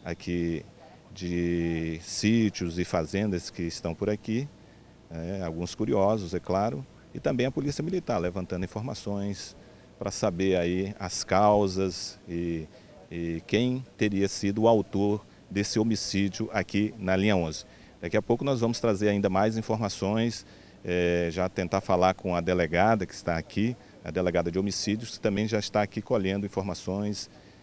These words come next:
é, desse homicídio, infelizmente, registrado na manhã de quinta-feira em Cacoal. Bom, nesse momento, né, em que a, o pessoal aí que tá fazendo os levantamentos da Polícia Civil,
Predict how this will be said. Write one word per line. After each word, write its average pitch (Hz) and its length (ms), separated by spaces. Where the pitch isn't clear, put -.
é, 85 680
desse 95 440
homicídio, 104 460
infelizmente, 92 680
registrado 90 760
na 90 100
manhã 90 280
de 90 80
quinta-feira 90 560
em 87 40
Cacoal. 82 440
Bom, - 120
nesse 120 220
momento, 123 640
né, 101 320
em 95 120
que 90 760
a, 80 600
o - 20
pessoal 95 400
aí 90 140
que - 100
tá 98 80
fazendo 92 300
os 85 120
levantamentos 92 680
da 90 80
Polícia 90 320
Civil, 90 500